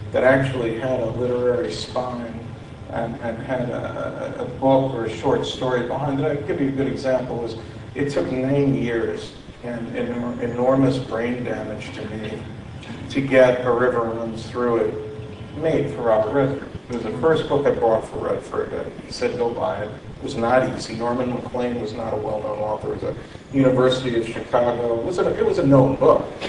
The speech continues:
but he was a University of Chicago, uh, professor. It, it was pursued by many because it was one of those underground titles that people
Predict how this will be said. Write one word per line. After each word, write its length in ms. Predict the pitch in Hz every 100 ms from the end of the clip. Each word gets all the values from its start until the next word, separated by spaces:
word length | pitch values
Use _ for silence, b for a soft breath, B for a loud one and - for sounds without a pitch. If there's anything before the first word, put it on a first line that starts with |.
| - -
but 80 | 147
he 60 |
was 100 | 139
a 60 | 135
University 580 | 143 131 131 131 135 120
of 100 | 110
Chicago, 720 | 131 - 120 120 117 110 107 - - - - - -
uh, 420 | 117 117 113 113 -
professor. 840 | 127 - 127 120 - 120 117 -
It, 220 | 135 135
it 180 | 151 147
was 160 | 143 139
pursued 560 | 139 131 - 139 143
by 200 | 135 127
many 280 | 127 147 131
because 240 | - -
it 60 | 123
was 80 | 120
one 140 | 131
of 60 | 117
those 220 | 110 -
underground 800 | 131 123 110 113 117 120 117 113
titles 440 | 113 107 107 107 113
that 160 | -
people 320 | - 117 120